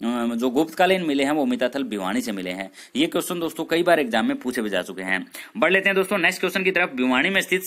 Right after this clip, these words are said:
श्याम सरोवर का निर्माण किसने करवाया था? श्याम सरोवर की दोस्तों हम बात करें तो राइट ऑप्शन जो रहेगा वो ए रहेगा, सेठ सीताराम ने जो है भिवानी में स्थित श्याम सरोवर है उसका निर्माण करवाया था। नेक्स्ट क्वेश्चन है दोस्तों हमारा, पंजोखेड़ा नामक स्थान पर कौन से मेले का आयोजन किया जाता है?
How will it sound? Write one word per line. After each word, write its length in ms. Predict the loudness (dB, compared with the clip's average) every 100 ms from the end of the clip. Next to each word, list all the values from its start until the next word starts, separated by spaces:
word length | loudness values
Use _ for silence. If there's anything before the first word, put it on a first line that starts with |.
| 0
श्याम 220 | 0 0
सरोवर 300 | -2 0 2
का 120 | 2
निर्माण 320 | 2 4 2
किसने 300 | 0 -2 -2
करवाया 260 | -2 -2 0
था? 260 | 0 -2 -6 -18 -4
श्याम 220 | 0 0 0
सरोवर 340 | 2 4 2
की 120 | 0
दोस्तों 300 | -2 -2 -2
हम 140 | -2 2
बात 220 | 0 0
करें 220 | -4 -2
तो 100 | 0
राइट 200 | 0 -2
ऑप्शन 220 | -4 -6
जो 100 | -4
रहेगा 300 | -4 -2 -2
वो 180 | -2 0
ए 100 | 0
रहेगा, 360 | 0 2 0 0 -10 -4
सेठ 180 | 2 2
सीताराम 520 | 0 0 4 4 4
ने 120 | 2 0
जो 100 | 2
है 360 | 2 0 _ _ -4
भिवानी 360 | 0 2 2 0
में 120 | -4
स्थित 220 | -4 -6
श्याम 280 | 0 0 0
सरोवर 320 | 0 0 2
है 100 | 2
उसका 240 | 2 0
निर्माण 340 | 0 2 0 -2 -6
करवाया 300 | 0 2 2
था। 320 | 2 -2 -2 _ -20 -18 -2
नेक्स्ट 220 | 0 2
क्वेश्चन 220 | 2 2
है 80 | 2
दोस्तों 240 | 2 0 2
हमारा, 200 | 4 2
पंजोखेड़ा 540 | 0 0 0 2 2
नामक 280 | 2 0 -2
स्थान 280 | 0 0 2
पर 140 | 0
कौन 240 | 0 -4
से 120 | -2 0
मेले 220 | 0 2
का 120 | 4
आयोजन 280 | 2 2 -4
किया 220 | -2 -4
जाता 220 | -2 -4
है? 220 | -6 -8